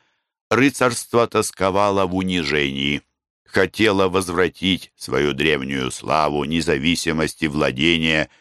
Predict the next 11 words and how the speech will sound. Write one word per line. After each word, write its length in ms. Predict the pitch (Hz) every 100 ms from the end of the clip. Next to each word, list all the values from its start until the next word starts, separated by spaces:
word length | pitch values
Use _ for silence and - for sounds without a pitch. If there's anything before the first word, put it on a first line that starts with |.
| _ _ _
молило 680 | 98 120 123 143 143 131 120 -
папу, 480 | 107 110 - 107
Германию, 960 | 92 113 123 95 104 107 104 104 104 98
императора 920 | - 107 - 104 95 101 - 90 90
о 40 | 87
защите 760 | 85 80 - 76 71 - 110 - _ _ _ _
и, 260 | 92 95 104
наконец, 760 | 104 101 95 87 92 92 - -
обратилось 720 | 90 78 85 - 95 85 82
к 100 | -
России, 800 | 76 67 - 67 78 80 87 85